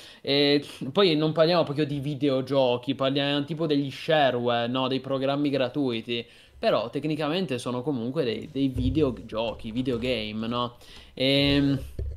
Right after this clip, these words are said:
stai allo-, eh, e allora mi, il, il primo è stato questo gioco, eh, appunto, che,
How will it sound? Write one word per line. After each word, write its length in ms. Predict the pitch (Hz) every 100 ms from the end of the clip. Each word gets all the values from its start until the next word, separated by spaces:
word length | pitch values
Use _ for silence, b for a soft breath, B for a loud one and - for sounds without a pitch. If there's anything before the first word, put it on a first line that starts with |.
| - - - - - - _ _ _ _ _ _ _ _ -
stai 280 | 123 131
allo-, 580 | 135 139 120 98 110 101 -
eh, 80 | 123
e 40 |
allora 320 | 139 143 170 156
mi, 120 | 135 131 131 131 120 131 143
il, 240 | 139 151
il 80 | 135
primo 340 | 139 165 180 151
è 60 |
stato 300 | 139 143 123
questo 260 | 131 135 147
gioco, 400 | 135 156 147 135
eh, 60 |
appunto, 400 | 120 120 143 143
che, 420 | 127 120 120 117